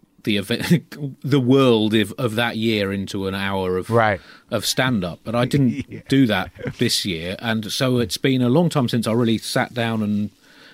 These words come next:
Speaker 1: tried to plan out, uh, a stand-up show. And I, I was thinking about it, um, a couple of weeks ago, 'cause I, I realised that, you know, basically I'd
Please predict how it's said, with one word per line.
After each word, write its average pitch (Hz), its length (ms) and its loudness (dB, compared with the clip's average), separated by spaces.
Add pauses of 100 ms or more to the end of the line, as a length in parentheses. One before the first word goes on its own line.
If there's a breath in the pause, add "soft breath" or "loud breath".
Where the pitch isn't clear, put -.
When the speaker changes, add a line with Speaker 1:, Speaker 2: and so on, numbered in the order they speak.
(140 loud breath)
Speaker 1:
tried 127 200 -2
to 110 60 -6
plan 113 400 -2
out, 110 280 -2 (920 soft breath)
uh, 113 280 -2 (480)
a 131 100 -4
stand-up 151 460 -2
show. 101 220 0
And 113 100 0
I, 131 80 0 (100)
I 143 60 -6
was 170 240 -4
thinking 220 320 2
about 104 240 0
it, - 160 -8 (100)
um, 107 400 -2
a - 80 -14
couple - 300 -4
of 135 80 2
weeks 175 240 0
ago, 90 320 -2
'cause 120 160 -6
I, 123 220 -4
I 135 140 -6 (280)
realised 131 380 0
that, 92 80 -6
you 117 60 -4
know, 120 80 -4
basically 117 420 -4
I'd 101 120 -4